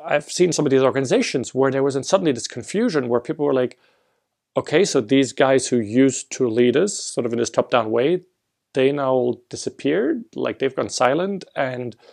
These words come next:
obviously something is expected of us, but I'm not quite clear what it is, and I'm kind of lacking directions here. I'm kind of lacking, you know, a sense of where this is all going." Um, it's also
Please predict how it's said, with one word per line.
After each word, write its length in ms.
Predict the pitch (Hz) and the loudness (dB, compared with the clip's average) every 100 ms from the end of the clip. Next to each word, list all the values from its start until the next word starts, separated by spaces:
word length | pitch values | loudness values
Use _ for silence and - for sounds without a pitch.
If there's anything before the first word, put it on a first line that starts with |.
| _ _ _ | _ _ _
obviously 380 | 151 151 139 123 | 6 6 4 -2
something 480 | - - 170 202 190 | 0 2 2 2 -2
is 120 | 170 | -2
expected 460 | 165 - 185 202 | -6 -2 -2 0
of 100 | 190 | 0
us, 260 | 123 120 - - - | 0 -4 -10 -20 -6
but 140 | 139 | -2
I'm 200 | 131 131 | -2 0
not 160 | 139 143 | -2 -2
quite 240 | - 135 | -4 -4
clear 260 | - 131 120 | -2 0 2
what 140 | 113 | 0
it 80 | 107 | 0
is, 400 | 139 196 214 175 - | 0 -2 -4 -6 -4
and 460 | 139 127 120 123 - - - _ _ _ | -2 0 -2 -6 -10 -20 -20 _ _ _
I'm 160 | - 247 | -4 0
kind 140 | 208 | 0
of 80 | 202 | 4
lacking 300 | 147 135 143 | 4 4 2
directions 520 | 123 117 - - - | 2 2 -2 -4 -4
here. 300 | 185 220 285 - | -2 -2 -4 -8
I'm 380 | 135 143 143 190 _ | -8 -6 -8 -12 _
kind 160 | - 147 | -6 -2
of 80 | |
lacking, 640 | 127 147 - 135 135 135 147 | 0 0 -2 -4 -6 -6 -4
you 60 | |
know, 180 | 131 117 | -2 -4
a 40 | 120 | -2
sense 300 | - 147 143 | -2 0 0
of 120 | 123 | 4
where 160 | 135 | 4
this 120 | 120 110 | 4 -2
is 120 | - | -4
all 120 | 113 | -4
going." 440 | 127 139 208 - - _ _ _ _ _ _ | -4 -6 -8 -18 -20 _ _ _ _ _ _
Um, 540 | 120 120 - 98 - 190 _ _ _ _ _ _ _ _ _ _ _ - - | -14 -12 -12 -16 -18 -20 _ _ _ _ _ _ _ _ _ _ _ -20 -6
it's 160 | - | -4
also 640 | - 202 208 214 185 185 | 2 2 2 -2 -2 -6